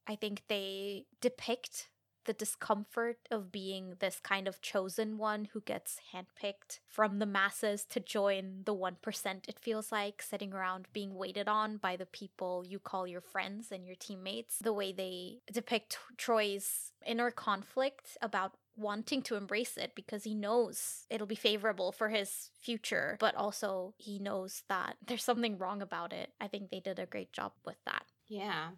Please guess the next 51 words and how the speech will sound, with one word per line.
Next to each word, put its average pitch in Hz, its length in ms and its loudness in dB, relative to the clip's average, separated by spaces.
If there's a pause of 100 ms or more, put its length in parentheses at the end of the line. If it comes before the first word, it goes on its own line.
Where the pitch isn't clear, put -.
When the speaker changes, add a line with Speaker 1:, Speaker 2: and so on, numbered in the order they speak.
(120)
Speaker 2:
You 220 80 2
were 214 60 6
talking 233 240 2
about 247 160 0
how 165 320 4
it 170 100 0
must 165 220 -2
have 185 80 -2
been 170 180 -2
nice 156 600 -2
to 175 140 -4
see 202 280 -2
something 175 260 -2
like 165 160 -4
this 147 180 -2
on 151 240 0
screen 147 640 -6
when 147 360 -4
you're 160 180 -2
that 151 220 0
age - 280 -6
and 165 120 -8
you 160 40 -6
can 165 160 -4
relate 156 360 -8
so 151 180 -4
well. 147 340 0
And 170 160 0
the 170 60 0
fact 180 220 0
that 156 220 0 (140)
other 185 200 4
people 160 340 -4
seem 160 220 -6
to 165 160 -6
say 147 320 -2
that 143 160 -4
this 170 120 -6
is 175 140 -8
a 170 80 -6
nothing 160 380 -4
movie, 165 520 -2 (120)
I 247 140 6
have 254 240 0
a 180 60 0
theory. 180 540 -8 (520)
Speaker 1:
Ah. 277 240 -8 (360)
<laughs> 320 500 4
Speaker 2:
'Cause 269 180 0 (100)
I 277 100 10
was - 300 4